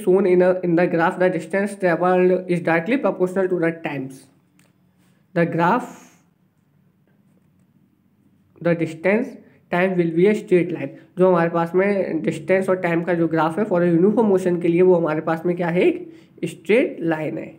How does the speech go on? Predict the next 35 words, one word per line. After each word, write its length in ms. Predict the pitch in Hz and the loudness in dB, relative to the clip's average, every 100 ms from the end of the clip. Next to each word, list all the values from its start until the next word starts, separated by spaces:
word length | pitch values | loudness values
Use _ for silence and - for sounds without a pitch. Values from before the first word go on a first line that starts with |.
| - | -12
तो 80 | - 180 | -10 -8
straight 360 | - 208 208 | -2 2 2
line 160 | 180 185 | 2 0
हमारे 260 | 170 147 170 | 0 -2 -2
पास 200 | 170 175 | -2 0
में 80 | 185 | 2
ये 120 | 180 | 4
वाली 260 | 190 190 196 | 4 2 2
जो 100 | 196 | 2
line 220 | 175 185 | 2 2
दिखाई 240 | 180 175 | 0 0
दे 120 | 175 | 2
रही 140 | 180 196 | 2 2
है 80 | 269 | 0
ना, 80 | |
इसमें 300 | 330 - 254 277 - - _ _ - | -2 -4 -6 -6 -10 -20 _ _ -6
आप 180 | 170 160 | -6 -4
देख 160 | 180 | -4
सकते 300 | - 180 - | -4 -6 -4
हैं 180 | 196 277 - - _ _ - _ _ - - - - - | -4 -4 -10 -20 _ _ -20 _ _ -20 -20 -20 -6 2
ये 100 | 170 | 4
जो 100 | 190 | 6
लाइन 240 | 175 185 | 4 4
दिखाई 220 | 185 185 | 2 2
दे 120 | 170 175 | 2 2
रही 140 | 175 | 2
है 120 | 180 | 2
ये 120 | 175 | 2
वाली, 260 | 175 175 165 - - - - | 2 4 4 2 -4 -16 -4
ये 180 | 165 185 | 2 4
हमारे 300 | 180 147 165 | 4 2 0
पास 220 | 170 165 | -2 -2
में 120 | 180 180 | -2 -2
क्या 120 | 170 | -2
है, 140 | 175 | 0